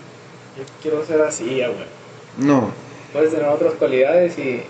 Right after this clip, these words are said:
Speaker 1: pues, es precisamente lo que decías ahorita, eh, conocerte, saber qué, qué es lo que tienes.
Speaker 2: Sí.
Speaker 1: Mucha gente, precisamente, como dices, este,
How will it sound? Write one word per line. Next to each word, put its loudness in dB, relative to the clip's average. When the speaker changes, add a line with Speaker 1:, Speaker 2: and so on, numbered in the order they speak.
Speaker 1:
pues, -4
es -4
precisamente -2
lo 4
que 2
decías 2
ahorita, 0
eh, -2
conocerte, 0
saber 2
qué, -2
qué -14
es -4
lo 0
que 0
tienes. -6
Speaker 2:
Sí. -6
Speaker 1:
Mucha -4
gente, 2
precisamente, -2
como -2
dices, 0
este, 2